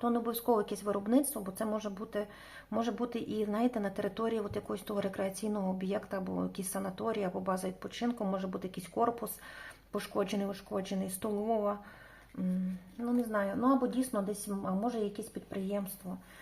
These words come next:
Тут вже, знаєте, тут, м, м, вежа багато на що може вказати. Просто вісьмірка пентаклів вказує на місце, де люди працюють. Так, що у нас тут іде? Страшний суд.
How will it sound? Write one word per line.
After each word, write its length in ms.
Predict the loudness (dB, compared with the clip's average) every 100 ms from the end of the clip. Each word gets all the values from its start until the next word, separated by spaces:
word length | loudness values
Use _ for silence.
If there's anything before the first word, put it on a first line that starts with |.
| -18 -16 -18 -20 -18 -14 -14 -16 -20 -20 -20 -20 -20 -20 -14
Тут 200 | -10 -8
вже, 180 | -6 -4
знаєте, 360 | -2 -2 -4 -8
тут, 160 | -10 -4
м, 140 | -2
м, 440 | 0 0 0 0 2
вежа 260 | 2 0
багато 320 | -2 0 -2 -2
на 80 |
що 140 | -4 -4
може 160 | -4
вказати. 380 | -4 -4 -4 -4
Просто 260 | -6 -8 -8
вісьмірка 340 | -6 -4 -4
пентаклів 440 | -4 0 0 -2 -6
вказує 520 | -2 0 0 -2 0
на 180 | 2 2
місце, 320 | 2 0 -4
де 100 | -4
люди 220 | -6 -6
працюють. 520 | -6 -8 -6 -6 -6 -12 -14 -16 -10
Так, 260 | -2 -2 -2
що 140 | 0
у 60 | 0
нас 180 | 0 -4
тут 240 | -8 -8
іде? 300 | -4 -2 -2
Страшний 420 | -2 -4 -4 -4
суд. 340 | -4 2 2